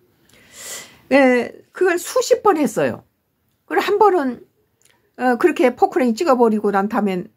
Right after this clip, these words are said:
하나님께서 이, 이 자들의 행동을 멈추게 하려면 즉시 너 블로그에마다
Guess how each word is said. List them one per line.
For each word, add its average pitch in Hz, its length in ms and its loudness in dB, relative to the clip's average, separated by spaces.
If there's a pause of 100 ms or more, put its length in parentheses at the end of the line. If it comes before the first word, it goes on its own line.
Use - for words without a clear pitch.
(200)
하나님께서 190 640 -2 (600)
이, - 180 -12 (120)
이 247 300 4
자들의 240 420 0
행동을 262 300 -2
멈추게 214 340 -2
하려면 170 480 -4
즉시 - 400 -4
너 214 400 0
블로그에마다 202 960 0